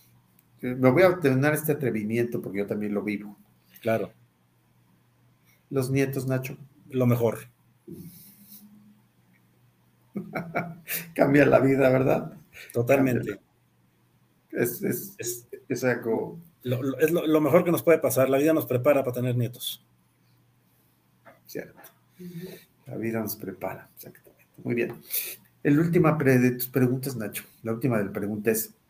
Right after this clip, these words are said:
Speaker 1: ¿la vida?
Speaker 2: Disfrutarla. La vida es muy corta.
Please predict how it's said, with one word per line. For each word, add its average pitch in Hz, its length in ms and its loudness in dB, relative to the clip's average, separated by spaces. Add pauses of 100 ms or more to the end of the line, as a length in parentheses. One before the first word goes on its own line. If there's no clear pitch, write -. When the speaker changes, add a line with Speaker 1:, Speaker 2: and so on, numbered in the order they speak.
(680)
Speaker 1:
¿la 120 180 6
vida? 127 520 4 (2500)
Speaker 2:
Disfrutarla. 120 720 2 (3750)
La 113 140 -2
vida 135 180 2
es 131 80 -2
muy 135 140 -2
corta. 123 400 0